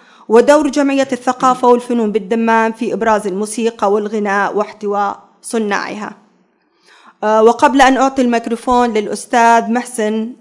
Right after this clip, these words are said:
المرهون، وهو ضيفنا الأول يلقي محاضرته، أود أن أستعرض وإياكم نبذة عن سيرته الذاتية. الأستاذ محسن عبد الواحد المرهون هو من مواليد مدينة سيهات بمحافظة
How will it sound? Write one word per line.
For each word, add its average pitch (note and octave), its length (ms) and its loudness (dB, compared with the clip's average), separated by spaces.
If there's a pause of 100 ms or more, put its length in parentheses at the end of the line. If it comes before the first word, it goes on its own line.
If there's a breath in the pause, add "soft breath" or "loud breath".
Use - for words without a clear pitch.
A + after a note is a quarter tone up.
المرهون، B3 760 -2 (480 loud breath)
وهو A3+ 320 4
ضيفنا A3 360 0
الأول G#3+ 360 2
يلقي G#3+ 280 -2
محاضرته، A#3+ 760 -2 (200)
أود B3+ 240 0
أن G#3 160 -4
أستعرض G#3+ 480 -2
وإياكم G#3+ 640 0
نبذة G3+ 300 -6
عن G3 400 -4
سيرته G3 460 -10
الذاتية. - 580 -12 (1120 soft breath)
الأستاذ C#4+ 600 2
محسن C#4 400 0
عبد A#3 220 -2
الواحد A3+ 420 0
المرهون A3+ 520 -2
هو A#3+ 260 -2 (680 soft breath)
من D4 180 6
مواليد G#3+ 440 4
مدينة G3+ 380 -2
سيهات G#3 420 -2
بمحافظة G3+ 580 -6